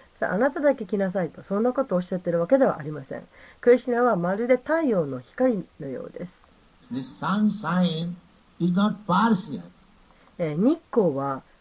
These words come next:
Speaker 1: 不公平ではありません。
Speaker 2: That here is a poor man, here is a low class man, here is a hawk, I shall not distribute my shining there. No.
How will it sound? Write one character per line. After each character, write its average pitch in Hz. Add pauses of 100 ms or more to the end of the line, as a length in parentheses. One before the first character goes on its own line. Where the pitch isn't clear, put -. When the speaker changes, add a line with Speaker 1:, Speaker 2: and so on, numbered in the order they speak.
(160)
Speaker 1:
不 -
公 214
平 165
で 147
は 302
あ 214
り 151
ま 135
せ -
ん。 - (360)
Speaker 2:
That 143
here 147
is 185
a 180
poor 180
man, 143 (920)
here 175
is 170
a 175
low 160
class 180
man, 131 (500)
here 165
is 156
a 165
hawk, 143 (500)
I 180
shall 170
not 131 (260)
distribute 127
my 113 (140)
shining 107 (120)
there. 90 (420)
No. 220